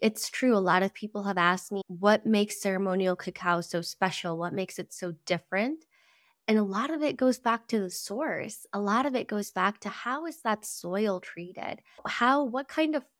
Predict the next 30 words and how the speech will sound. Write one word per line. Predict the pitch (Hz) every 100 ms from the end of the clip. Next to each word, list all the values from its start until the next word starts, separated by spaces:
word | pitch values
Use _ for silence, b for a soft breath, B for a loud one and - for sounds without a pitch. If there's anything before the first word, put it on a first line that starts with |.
| -
forest | 190 226 214 143 - - _ -
is | 196
that | - 202
cacao | - 208 - 190
growing | 180 170 185 214 185
in? | 175 - 208 - b b b -
And | 202 196 202 196 - _ _ _
it's | - 226 -
so | - 233
funny | 277 262 247
that | 226 -
you | 208
say | 214 220
that, | 240 262 -
but | 220
it's | 226 -
true. | - 285 269
Cacao | - 214 226 233
really | 226 226 254 254 226
can | 214 220 214
help | 208 214 208
save | - - 262 226
the | 226
world | 208 208 233 190 202
in | 214
so | 214 - - 226
many | 254 254 233
different | 208 - 196
ways, | - 208 190 165 -
from | 208 196 196